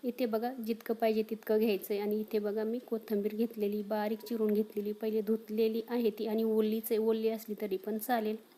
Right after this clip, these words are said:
मीठ घालून घ्यायचं आहे, लाल तिखट घालायचं, थोडंच घालायचं. थोडंसं इथे बघा, लसूण घातलेलं आहे ठेचलेला, अगदी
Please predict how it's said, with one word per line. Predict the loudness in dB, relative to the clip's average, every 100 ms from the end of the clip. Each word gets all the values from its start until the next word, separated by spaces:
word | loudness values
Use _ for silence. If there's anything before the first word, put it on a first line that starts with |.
| -4
मीठ | -2 0
घालून | 0 2 2
घ्यायचं | 2 0 0 -2
आहे, | -4 -6 -14 _ _ _ _ _ _ -20 -20 -20 -20 _ _ _ _ _ _ _ _ _ _ _ -2
लाल | 2 2 2
तिखट | -2 -2 0
घालायचं, | 2 2 2 -2 -4
थोडंच | 0 0 0 0
घालायचं. | 0 0 -2 -6 -8 -12 _ _ -20 -20 _ _ _ _ _ _ _ _ _ _ -20 _ -14
थोडंसं | -2 0 2 0 -2
इथे | -2 -2
बघा, | -2 -2 -4
लसूण | -4 -4 -4 -2 -2 -2
घातलेलं | -2 -4 -4 -2 -4
आहे | -4 -4
ठेचलेला, | -2 -2 -2 -4 -4 -4 -6 -12 _ -20 -20 -20 -20 _ -20 -20 -20 -20 _ _ _ _ -8
अगदी | -2